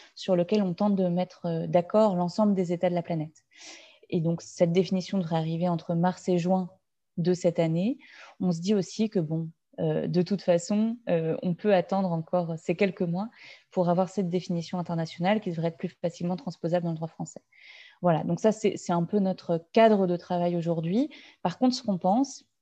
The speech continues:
c'est qu'il est tout à fait possible d'inscrire l'écocide dans le droit français. Et je le précise parce qu'on a entendu, euh, quelques juristes d'une part, quelques politiques d'autre part, dire que la reconnaissance de l'écocide serait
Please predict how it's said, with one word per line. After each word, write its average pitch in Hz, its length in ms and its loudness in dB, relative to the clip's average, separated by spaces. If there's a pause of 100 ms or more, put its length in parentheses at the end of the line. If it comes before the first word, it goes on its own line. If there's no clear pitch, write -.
(960)
c'est - 180 0
qu'il 180 140 0
est 175 80 2
tout - 120 -12
à 208 60 6
fait 208 120 2
possible 202 500 0 (220)
d'inscrire 190 340 0
l'écocide 185 400 -2
dans 190 60 -2
le 175 60 -2
droit 170 140 -4
français. - 400 -10 (480)
Et 180 260 6
je 175 160 -2
le 190 60 4
précise 240 500 0
parce - 220 -8
qu'on 185 240 0
a 175 80 4
entendu, 190 840 0
euh, 170 180 -6
quelques 175 340 -2
juristes 175 460 -4
d'une 170 180 -4
part, 156 280 -8
quelques 165 260 -4
politiques 160 480 -6
d'autre 165 260 -6
part, 160 280 -6 (360)
dire 208 240 2
que 208 80 0
la 180 100 0
reconnaissance 180 500 -2
de 185 80 0
l'écocide 170 460 -2
serait 180 360 -2